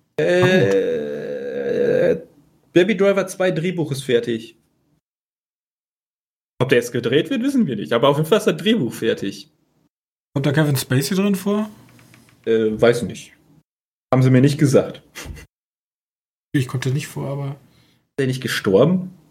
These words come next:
Speaker 1: <laughs> Nein,
Speaker 2: Ich
Speaker 1: der
Speaker 2: hab
Speaker 1: hat
Speaker 2: Baby Driver auch nicht mehr, ewig nicht mehr gesehen.
Speaker 1: Sch-, obwohl? Eigentlich schon. Ich glaub, der ist, obwohl, ich
Speaker 2: Das
Speaker 1: will
Speaker 2: war
Speaker 1: jetzt
Speaker 2: doch das
Speaker 1: nicht
Speaker 2: ganze
Speaker 1: spoilern,
Speaker 2: Schloss in
Speaker 1: ich
Speaker 2: dem
Speaker 1: weiß es aber auch
Speaker 2: Parkhaus.
Speaker 1: nicht mehr.
Speaker 2: Ja, ich weiß es auch nicht mehr. Fuck, dabei war der Film nicht so schlecht.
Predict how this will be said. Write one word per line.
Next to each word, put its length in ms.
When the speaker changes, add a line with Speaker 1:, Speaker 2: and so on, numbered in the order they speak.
Speaker 1:
<laughs> 1160
Nein, 300
Speaker 2:
Ich 60
Speaker 1:
der 80
Speaker 2:
hab 60
Speaker 1:
hat 60
Speaker 2:
Baby 200
Driver 300
auch 120
nicht 120
mehr, 160
ewig 280
nicht 120
mehr 120
gesehen. 100
Speaker 1:
Sch-, 180
obwohl? 480
Eigentlich 260
schon. 340
Ich 140
glaub, 200
der 100
ist, 340
obwohl, 600
ich 80
Speaker 2:
Das 80
Speaker 1:
will 60
Speaker 2:
war 60
Speaker 1:
jetzt 120
Speaker 2:
doch 60
das 60
Speaker 1:
nicht 80
Speaker 2:
ganze 200
Speaker 1:
spoilern, 180
Speaker 2:
Schloss 120
in 80
Speaker 1:
ich 60
Speaker 2:
dem 80
Speaker 1:
weiß 260
es 100
aber 140
auch 60
Speaker 2:
Parkhaus. 120
Speaker 1:
nicht 220
mehr. 200
Speaker 2:
Ja, 100
ich 80
weiß 160
es 60
auch 140
nicht 120
mehr. 200
Fuck, 120
dabei 240
war 100
der 100
Film 160
nicht 140
so 80
schlecht. 440